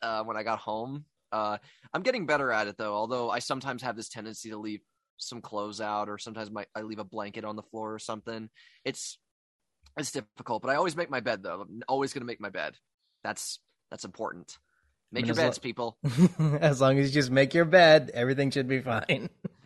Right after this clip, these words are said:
Speaker 1: Exactly.
Speaker 2: Uh, but, but no, it's, it's really interesting because you have, you know, despite not being in anything, like,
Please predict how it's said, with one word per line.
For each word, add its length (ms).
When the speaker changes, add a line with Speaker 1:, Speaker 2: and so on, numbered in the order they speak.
Speaker 1:
Exactly. 640
Speaker 2:
Uh, 220
but, 140
but 140
no, 140
it's, 240
it's 200
really 220
interesting 340
because 480
you 260
have, 840
you 180
know, 80
despite 440
not 460
being 300
in 120
anything, 460
like, 400